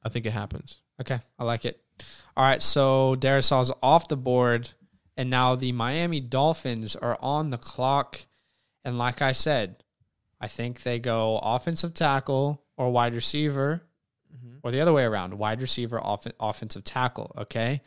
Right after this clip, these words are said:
Speaker 2: In this scenario, they went Jamar Chase with six, and at eighteen, we're gonna go with a tackle. We're, we're grabbing Elijah Vera Tucker, which I think could go earlier than this.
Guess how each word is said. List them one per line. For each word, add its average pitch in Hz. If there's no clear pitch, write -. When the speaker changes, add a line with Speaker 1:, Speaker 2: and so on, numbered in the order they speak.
Speaker 2:
In 120
this 165
scenario, 127
they 147
went 113
Jamar 117
Chase 120
with 123
six, -
and 113
at 104
eighteen, 151
we're 127
gonna 117
go 113
with 120
a 123
tackle. 120
We're, 104
we're 117
grabbing 117
Elijah 131
Vera 123
Tucker, 104
which 123
I 117
think 190
could 190
go 202
earlier 127
than 95
this. 92